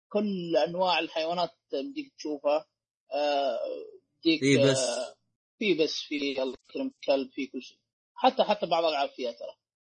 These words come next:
Speaker 1: بس قليلة، قليلة جدًا. لكن ويتشر، آه، كثيرة.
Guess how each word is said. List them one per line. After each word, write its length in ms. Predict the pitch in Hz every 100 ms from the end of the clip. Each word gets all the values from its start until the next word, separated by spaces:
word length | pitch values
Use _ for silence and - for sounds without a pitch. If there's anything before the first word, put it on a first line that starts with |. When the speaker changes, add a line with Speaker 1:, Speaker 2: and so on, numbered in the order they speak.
| -
Speaker 1:
بس 120 | 151
قليلة، 360 | - 165 131 - _ _ -
قليلة 460 | 156 147 143 269 196
جدًا. 360 | - - - _ _ -
لكن 260 | - 180
ويتشر، 360 | 180 214 - 202
آه، 920 | - _ - - - _ _ _ -
كثيرة. 240 | 160 160